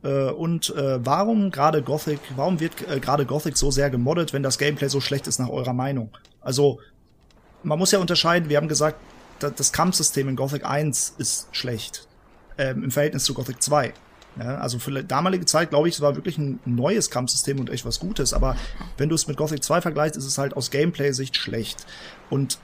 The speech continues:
äh, ich glaube, die meisten Mods gibt's tatsächlich für Gothic zwei und nicht für Gothic eins, weil das viel besser ist, auch mit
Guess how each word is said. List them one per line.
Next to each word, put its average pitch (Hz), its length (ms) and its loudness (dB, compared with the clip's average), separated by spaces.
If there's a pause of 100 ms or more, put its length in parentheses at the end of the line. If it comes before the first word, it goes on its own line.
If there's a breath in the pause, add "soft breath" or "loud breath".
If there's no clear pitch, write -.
äh, 127 260 -2
ich 78 100 -6
glaube, 156 260 0
die - 80 -2
meisten 151 360 2
Mods 160 200 -2
gibt's - 220 2
tatsächlich 127 320 -2
für 139 80 -6
Gothic 143 320 -2
zwei 143 320 2
und 117 80 0
nicht 120 100 -4
für 117 80 -8
Gothic 120 340 -6
eins, 127 460 -4
weil 123 300 -2
das - 180 -4
viel - 180 -2
besser 147 240 0
ist, 123 200 -4
auch 123 320 -8
mit - 180 -12